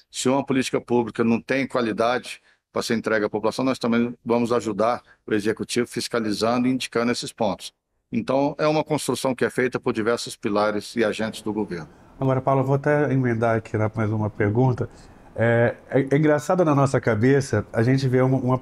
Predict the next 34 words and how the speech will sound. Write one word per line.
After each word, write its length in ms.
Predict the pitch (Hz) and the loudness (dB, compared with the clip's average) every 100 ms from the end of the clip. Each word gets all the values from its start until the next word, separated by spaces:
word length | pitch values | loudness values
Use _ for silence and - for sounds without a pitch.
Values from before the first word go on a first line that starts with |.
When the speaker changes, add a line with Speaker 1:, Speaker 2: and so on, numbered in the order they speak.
| - | -2
Speaker 2:
um 220 | 131 131 | -4 -2
secretário 720 | - 147 147 143 127 131 160 | -2 0 0 2 2 4 2
que 120 | 160 151 | 0 0
tá 120 | 147 | 0
sendo 240 | - 151 | 0 -2
fiscalizado 640 | - 214 - 196 165 160 170 | -2 -2 2 2 4 2 2
pelo 200 | 165 165 | 0 0
Tribunal 440 | 165 156 151 139 | 0 2 2 2
de 100 | 151 | 2
Contas. 420 | 139 104 95 101 | 0 -2 0 2
Esse 280 | 120 135 - | 2 2 0
era 140 | 135 143 | 0 0
o 20 | |
secretário 460 | 143 147 147 147 | -2 -2 0 0
André 160 | 156 160 | 2 2
Clemente. 500 | 175 185 127 104 127 | 2 0 0 0 0
Agora 300 | 127 143 190 | 2 4 4
o 80 | 185 | 2
André 240 | 151 147 | 2 2
Clemente 480 | 139 131 135 180 170 | 2 2 2 0 2
virou 220 | 180 196 | 4 4
conselheiro 720 | 202 247 - 202 170 202 202 | 4 2 2 4 6 6 4
que 120 | 170 - | 0 2
fiscaliza 600 | 254 254 226 202 247 240 | 2 2 2 4 4 4
o 20 | |
secretário, 720 | - 180 156 143 120 95 98 - - - - - - | 2 2 2 2 2 0 -2 -10 -20 -20 -20 -20 -4
que 40 | 135 | 0
trabalhou 380 | 170 165 151 | 2 4 4
com 120 | 196 247 | 4 2
você, 360 | 208 - 190 | 2 4 2
que 120 | 196 | 4
era 100 | 180 | 2
o 40 | 151 | 2
seu 680 | - 165 202 254 247 202 | 4 6 6 6 6 4